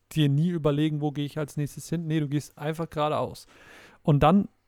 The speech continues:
noch weiter geradeaus. Und dementsprechend findet man auch so gut wie alles an Loot, äh, bereits im ersten Durchlauf. Deswegen,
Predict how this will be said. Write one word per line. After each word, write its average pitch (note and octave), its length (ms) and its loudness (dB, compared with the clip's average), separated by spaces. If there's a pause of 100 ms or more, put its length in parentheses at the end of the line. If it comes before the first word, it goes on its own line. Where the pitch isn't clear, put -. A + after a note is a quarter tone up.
noch D#3+ 400 6
weiter C#3+ 220 4
geradeaus. - 540 -8
Und C3+ 80 0
dementsprechend C#3+ 480 0
findet D#3+ 320 0
man D3 160 -6
auch C#3+ 100 -8
so - 140 -10
gut D3 240 -4
wie D3+ 120 -6
alles C#3+ 320 -2
an B2 160 -2
Loot, D#3 240 -2 (580)
äh, C3 200 2
bereits B2+ 320 0
im C#3 80 -4
ersten C#3 300 -6
Durchlauf. C3+ 540 -2 (540)
Deswegen, B2+ 420 0